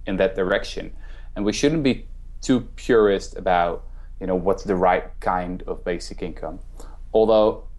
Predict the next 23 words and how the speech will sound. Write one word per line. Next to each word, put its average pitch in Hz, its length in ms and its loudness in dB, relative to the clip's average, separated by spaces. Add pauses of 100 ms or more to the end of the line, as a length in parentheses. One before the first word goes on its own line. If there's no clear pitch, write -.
(520)
I 104 100 4
do 123 180 4
think 143 300 2
it's - 180 -8
important 107 320 2
to 95 140 -4
emphasize 95 680 -2
that 92 400 -2
basic 101 400 2
income 95 360 -4
is - 200 -6
a 113 60 -4
supplement 90 840 0
to 90 120 0
the 85 80 -2
welfare 82 340 2
state 87 260 0
we 87 120 2
have 85 160 2
now. 80 400 0
And 92 120 2
it's - 180 -2
not, - 300 4